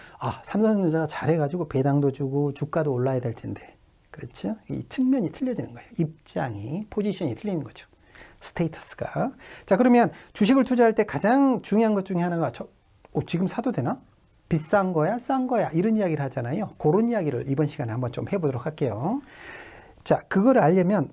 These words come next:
퍼라는 개념을 좀 이해를 하셔야 돼요. 피이알이라고 그래요. 그래서 Price Earning Ratio라고, Ratio라고 해요. 그 우리가 꼭 이것뿐만 아니라 영어로 된 약자를 보실 때 P 앞에 나온 게 분자로 들어갑니다.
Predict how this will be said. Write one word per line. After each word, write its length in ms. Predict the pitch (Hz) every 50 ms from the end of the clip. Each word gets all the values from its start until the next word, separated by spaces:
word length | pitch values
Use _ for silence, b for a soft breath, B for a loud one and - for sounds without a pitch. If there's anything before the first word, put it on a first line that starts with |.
| -
퍼라는 680 | - - - 269 262 262 269 262 269 254 240 240 240 220
개념을 400 | - - 143 143 143 151 151 143
좀 300 | - 160 139 135 131 - -
이해를 420 | 147 156 180 208 214 208 185 139
하셔야 360 | 127 156 151 - - 123 107 -
돼요. 160 | 131 120 120 - _ _
피이알이라고 1080 | - - 226 226 226 226 180 185 196 202 - - - 131 147 160 156 151 139 135 139
그래요. 500 | 160 170 160 139 120 107 110 131 170 226 233
그래서 260 | - 147 127 151 - B B B B B B B B B _
Price 600 | - - 220 214 214 214 214 202 - - - 240 - - 147
Earning 440 | 139 143 147 156 170 190 190 - - -
Ratio라고, 920 | 131 127 131 135 156 180 185 160 - 185 175 160 156 143 123 123 117 117 - _ -
Ratio라고 640 | 143 127 127 143 165 156 - 160 139 120 113 123 147
해요. 400 | 151 127 110 120 - 226 208 -
그 60 | - 175
우리가 540 | 185 196 202 196 190 190 196 185 143 - B B B B B B B _
꼭 200 | 208 190 160 170
이것뿐만 440 | 160 170 185 185 202 202 196 185
아니라 360 | 156 143 143 151 160 147 127 123
영어로 300 | 135 156 190 202 202 180
된 240 | 180 180 175 151
약자를 460 | 117 107 110 - - - 170 180 180 156
보실 400 | - 131 120 - 156 143 147 -
때 440 | - 113 110 131 151 147 113 98 b b b b b b b b b _
P 420 | - - - 240 208 135 - - _ _ _
앞에 320 | - 143 143 - - 202
나온 240 | 190 170 143 135 131
게 220 | 127 185 170 175
분자로 960 | - - - 185 214 233 240 226 - - - - - - - 131 151 180 196 151
들어갑니다. 800 | 147 135 120 120 147 175 - 131 107 107 117 143 208 254 247